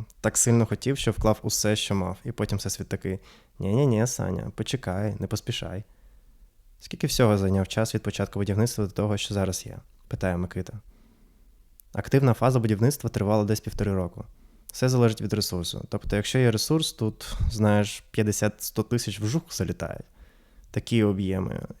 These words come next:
Я просто дивлюся на це і думаю: "Блін, оце я психанув", — сміється Саша. У мене була ідея сформувати тут такий майданчик, багатофункціональний простір.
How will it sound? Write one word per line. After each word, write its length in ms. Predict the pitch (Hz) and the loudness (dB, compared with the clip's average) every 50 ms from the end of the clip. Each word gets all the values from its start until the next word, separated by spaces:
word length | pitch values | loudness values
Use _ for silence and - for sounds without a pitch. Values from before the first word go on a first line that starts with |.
| _ - | _ -12
Я 160 | - - 110 | -6 -6 0
просто 240 | - 123 - - 113 | 0 0 0 0 0
дивлюся 400 | 107 104 101 143 135 - - 113 | -2 0 2 2 0 0 0 0
на 80 | 107 | 0
це 160 | 104 - 110 104 | 0 0 0 0
і 40 | |
думаю: 360 | 101 101 107 101 98 98 95 92 | 0 2 0 2 2 2 0 0
"Блін, 340 | 92 104 104 107 101 98 | 0 2 4 4 6 4
оце 280 | 98 90 - - 151 151 | 4 2 0 0 0 2
я 80 | 147 143 | 2 0
психанув", — 560 | - - 123 - - 113 101 98 95 98 - - - - - - - - - _ _ _ _ | -2 -4 -8 -2 0 2 2 2 2 0 -2 -6 -8 -8 -16 -20 -20 -20 -20 _ _ _ _
сміється 380 | - - 113 107 107 101 - 101 | -6 0 2 4 4 2 2 -2
Саша. 400 | - - 98 90 - - - - - _ - - _ _ - - - - _ _ - - - - _ | -4 -4 -4 -4 -4 -8 -10 -12 -12 _ -20 -20 _ _ -20 -20 -20 -20 _ _ -20 -20 -20 -12 _
У 60 | - 104 | 0 4
мене 240 | 104 120 135 139 | 6 6 6 6
була 260 | 131 110 113 113 110 107 | 6 6 6 6 6 4
ідея 260 | 107 98 117 120 117 | 6 6 4 4 4
сформувати 440 | - - - 104 107 117 117 - 107 | 2 2 2 4 4 4 4 2 2
тут 200 | - 110 - - | -2 -2 -4 -4
такий 220 | 110 - - 113 | -4 0 2 2
майданчик, 580 | 110 113 113 107 110 101 95 - - 92 - - - - | 4 4 4 4 4 2 2 0 -2 -8 -10 -12 -10 -6
багатофункціональний 920 | 110 107 104 104 - - - 113 107 - - 113 107 107 104 107 110 104 | -2 0 0 0 -2 -2 -2 -2 -2 0 2 2 4 4 4 4 4 2
простір. 440 | - - 98 92 - - 87 - | 2 0 -2 -2 -2 -6 -10 -14